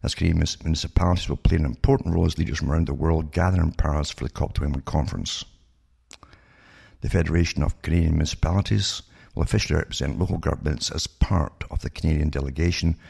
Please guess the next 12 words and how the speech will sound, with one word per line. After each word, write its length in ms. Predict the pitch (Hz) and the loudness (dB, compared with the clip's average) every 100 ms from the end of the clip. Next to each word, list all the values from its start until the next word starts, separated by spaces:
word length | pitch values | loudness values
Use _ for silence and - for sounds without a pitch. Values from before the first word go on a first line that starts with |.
| - - - - | -20 -20 -16 -4
during 260 | 80 113 | 4 6
the 80 | 92 | 6
conference 560 | - 76 78 - 71 - | 2 2 2 2 0 0
taking 280 | 78 80 78 | 0 0 2
part 320 | - 76 - | 2 2 0
from 240 | 76 76 - | -2 -2 -4
November 360 | 78 76 67 | -2 -2 -2
thirty 540 | 62 - 62 - - 67 | -6 -2 -2 -2 -4 -4
through 360 | - - 73 - - | -4 -4 -6 -8 -8
December 460 | - - 67 - | -6 -4 -6 -6
the 100 | - | -8
eleventh. 560 | - 71 73 65 - - | -6 -6 -6 -8 -12 -18